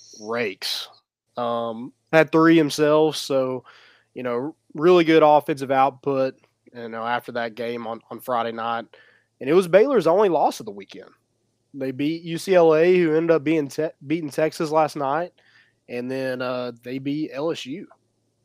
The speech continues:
last night. So, really good win, it looks like, to, to knock off this Baylor team. Um, and it, it seemed like a very similar game to that Texas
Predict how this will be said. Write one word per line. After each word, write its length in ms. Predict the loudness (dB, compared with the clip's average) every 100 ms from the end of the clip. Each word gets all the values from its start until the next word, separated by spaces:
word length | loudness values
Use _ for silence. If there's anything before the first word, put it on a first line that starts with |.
| _ _ _ _ _
last 240 | -14 -12
night. 100 | -16 -20 _
So, 520 | -16 -12 -10 -10 -14 _ _ _ _ _
really 260 | -6 0 0
good 220 | 4 4
win, 320 | 4 2 2
it 100 | 2
looks 220 | -2 -4 0
like, 320 | 0 0 -2
to, 280 | -2 -2 -2
to 140 | -6
knock 300 | -4 -2 0
off 160 | 0 0
this 120 | -2
Baylor 360 | -4 -2 0 -2
team. 500 | -4 -6 -4 -6 -8
Um, 500 | -10 -8 -8 -10 -14 _ _ _ _ _ _ _ _ _ _ _
and 120 | -6 -4
it, 200 | -6 -2
it 220 | 4 4
seemed 240 | 2 0 2
like 160 | 4
a 60 | 4
very 320 | 4 4 2
similar 380 | -2 -2 0 0
game 280 | 0 -2 0
to 60 | -2
that 160 | -4
Texas 440 | -6 -6 -6 -12